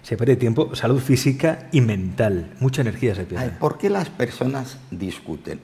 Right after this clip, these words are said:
Speaker 2: Muy sencillo, para disipar sus propias dudas o para imponer su criterio a los demás.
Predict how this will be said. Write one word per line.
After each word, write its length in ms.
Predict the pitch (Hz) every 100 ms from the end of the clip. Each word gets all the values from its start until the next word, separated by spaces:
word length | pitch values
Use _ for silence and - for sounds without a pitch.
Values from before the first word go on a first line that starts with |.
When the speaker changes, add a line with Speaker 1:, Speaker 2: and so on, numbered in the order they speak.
| -
Speaker 2:
Muy 160 | 131 127
sencillo, 640 | - 82 - 101 85 80 - - _ - - - _
para 220 | - 120 113
disipar 800 | 113 - 104 - 151 - - - - - - -
sus 260 | - 110 -
propias 600 | - 104 - 95 87 78
dudas 360 | 117 80 85 - - - _ - - - - - _ _ _
o 140 | 143 139
para 240 | 131 123
imponer 720 | 127 117 - 110 123 165 - - -
su 240 | - 117 95
criterio 640 | 104 90 - 90 82 82
a 40 | 76
los 220 | 76 -
demás. 400 | - - -